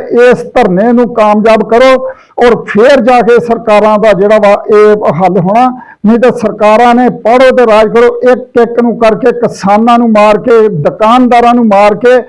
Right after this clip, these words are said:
ਇਹ ਧਨਾਢਾਂ ਨੂੰ ਸਾਨੂੰ ਦੇ ਪੱਲੇ ਸਾਨੂੰ ਪਾ ਕੇ ਐਨ ਰਾਜ ਕਰਨਗੇ। ਔਰ ਤੁਸੀਂ ਇਹ ਨਾ ਸੋਚੋ ਕਿ ਸਰਕਾਰਾਂ ਸਾਡੇ ਹਿੱਤ ਦੇ ਵਿੱਚ ਨੇ, ਸਰਕਾਰਾਂ ਉੱਪਰੋਂ ਇੱਕ ਨੇ। ਸਾਡੀ ਵਾਰੋ ਵਾਰੀ ਧੌਣ ਤੇ ਗੋਡਾ ਰੱਖਣ ਦੀ ਤਿਆਰੀ ਦੇ ਵਿੱਚ ਨੇ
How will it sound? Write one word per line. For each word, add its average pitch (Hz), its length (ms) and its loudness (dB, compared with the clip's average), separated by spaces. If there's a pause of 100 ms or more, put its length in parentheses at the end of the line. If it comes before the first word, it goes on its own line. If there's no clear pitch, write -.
(320)
ਇਹ 240 140 4 (180)
ਧਨਾਢਾਂ 202 560 2
ਨੂੰ 285 180 2
ਸਾਨੂੰ 233 300 0 (360)
ਦੇ 233 100 0
ਪੱਲੇ 226 360 0
ਸਾਨੂੰ 226 320 -2
ਪਾ 208 320 0
ਕੇ 233 220 2 (380)
ਐਨ 247 320 2
ਰਾਜ 208 360 2
ਕਰਨਗੇ। 247 500 0 (500)
ਔਰ 240 160 0
ਤੁਸੀਂ 240 260 -2
ਇਹ 240 320 0
ਨਾ 311 140 2
ਸੋਚੋ 262 400 0
ਕਿ 254 120 0
ਸਰਕਾਰਾਂ 240 580 -2
ਸਾਡੇ 226 360 0
ਹਿੱਤ 208 240 -2
ਦੇ 226 140 2
ਵਿੱਚ 226 240 0
ਨੇ, 190 200 -4 (320)
ਸਰਕਾਰਾਂ 220 580 0
ਉੱਪਰੋਂ 226 640 -2
ਇੱਕ 226 180 0
ਨੇ। 285 220 0 (440)
ਸਾਡੀ 196 380 0
ਵਾਰੋ 208 380 0
ਵਾਰੀ 233 260 0
ਧੌਣ 208 420 -2
ਤੇ 220 140 0
ਗੋਡਾ 214 340 2
ਰੱਖਣ 220 280 -2
ਦੀ 208 160 -2
ਤਿਆਰੀ 190 400 0
ਦੇ 254 120 0
ਵਿੱਚ 262 220 0
ਨੇ 269 200 0